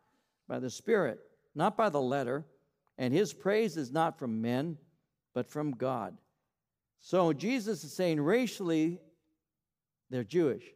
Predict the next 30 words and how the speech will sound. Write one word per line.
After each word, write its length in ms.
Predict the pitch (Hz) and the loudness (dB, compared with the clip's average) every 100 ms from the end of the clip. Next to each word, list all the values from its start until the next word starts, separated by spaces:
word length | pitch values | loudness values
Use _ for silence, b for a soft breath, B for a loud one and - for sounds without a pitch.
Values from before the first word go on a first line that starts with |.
| _ | _
Spiritually, 840 | - - 240 233 214 - 127 123 120 _ _ _ _ _ _ _ - | -20 -8 2 4 4 -2 -2 -2 -4 _ _ _ _ _ _ _ -4
they're 140 | 117 | -4
pagans. 640 | - 127 117 98 92 - _ _ _ _ _ _ _ _ _ - | -4 -4 -4 -6 -12 -18 _ _ _ _ _ _ _ _ _ -4
And 200 | 123 127 | -2 2
though 160 | 160 | 2
they've 180 | 160 160 | 4 2
been 140 | 156 | 2
enduring 420 | 147 135 151 160 156 | 2 0 2 2 2
persecution, 880 | 160 151 151 175 165 - 175 165 156 _ _ _ _ _ | 0 -2 -4 0 0 0 -4 -4 -10 _ _ _ _ _
Jesus 420 | - 135 127 113 | -4 -4 -4 -10
prepares 500 | - 120 - 117 107 | -6 -6 -2 -2 -2
them 280 | 123 117 127 - | -4 -6 -8 -12
for 140 | - 110 | -12 -8
more. 480 | 107 113 107 101 110 _ _ _ _ _ _ _ _ | -6 -4 -4 -6 -10 _ _ _ _ _ _ _ _
Notice 360 | 127 127 127 - | -4 -2 -2 -4
verse 320 | 131 123 - | -4 -4 -4
ten. 360 | - 120 107 107 _ _ | -6 -4 -4 -8 _ _
"Do 120 | 139 | -4
not 260 | 131 147 147 - | -2 -2 -4 -6
fear 280 | 160 151 156 | -2 0 0
any 240 | 156 147 147 | 0 -2 -2
of 100 | 127 | -4
those 340 | 139 135 123 | -4 -4 -6
things 320 | - 135 127 | -6 -6 -6
which 300 | 131 127 - _ _ - | -8 -8 -10 _ _ -10
you 180 | 127 | -4
are 160 | 127 120 | -2 -2
about 380 | 110 120 120 - | 0 -2 -4 -6
to 80 | 123 | -12
suffer. 520 | - 117 - 120 | -8 -8 -6 -12